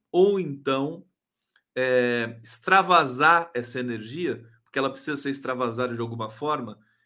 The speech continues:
e não raro, né, nós extravasamos essa energia na, nos, enfim, eh, nas,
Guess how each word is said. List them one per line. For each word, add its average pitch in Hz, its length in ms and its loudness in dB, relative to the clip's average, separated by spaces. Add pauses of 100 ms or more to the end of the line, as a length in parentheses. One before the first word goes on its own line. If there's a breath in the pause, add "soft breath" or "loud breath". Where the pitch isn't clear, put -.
(180)
e 127 300 -4
não 160 240 0
raro, 135 520 0
né, 139 360 -6
nós 131 260 -2
extravasamos 120 720 -6
essa 117 200 -10
energia 117 560 -8 (600)
na, 113 200 -6
nos, 113 520 -12
enfim, 101 420 -14 (180)
eh, - 380 -18
nas, 107 400 -16